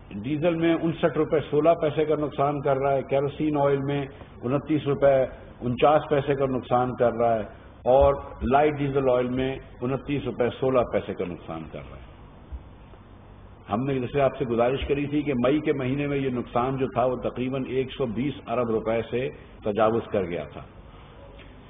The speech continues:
और ये भी मैं आपसे पहले गुजारिश कर चुका हूं कि तीन गुना ज्यादा है ये हुकूमत का खर्चा चलाने का, कि जो आपकी सिविल हुकूमत चलाते हैं हम, उसका खर्चा चालीस अरब रुपया महीने का होता है, बयालीस अरब रुपया,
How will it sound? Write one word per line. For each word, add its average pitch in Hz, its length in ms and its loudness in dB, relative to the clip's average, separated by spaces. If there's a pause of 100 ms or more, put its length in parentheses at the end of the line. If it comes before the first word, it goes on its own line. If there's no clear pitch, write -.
(220)
और 110 180 -2
ये 151 80 4
भी 165 100 2
मैं 160 120 4
आपसे 151 280 0
पहले 143 220 2
गुजारिश 131 380 0
कर 135 120 -2
चुका 135 280 -6
हूं 139 120 0
कि 135 120 -4
तीन 170 600 -4
गुना 139 320 0
ज्यादा 120 360 2
है 127 260 2
ये 131 60 0
हुकूमत 123 500 -2
का 113 60 -6
खर्चा 107 340 -2
चलाने 85 360 -4
का, - 200 -14 (880)
कि 117 120 -2
जो 127 140 2
आपकी 139 800 0 (960)
सिविल 151 260 0
हुकूमत 151 400 2
चलाते 120 420 2
हैं 127 180 0
हम, 147 300 -2 (540)
उसका 139 280 0
खर्चा 131 360 0
चालीस 135 460 0
अरब 143 200 2
रुपया 131 280 2
महीने 123 380 -2
का 117 80 -2
होता 110 300 0
है, 143 80 0
बयालीस 117 420 0
अरब 120 200 0
रुपया, 107 420 0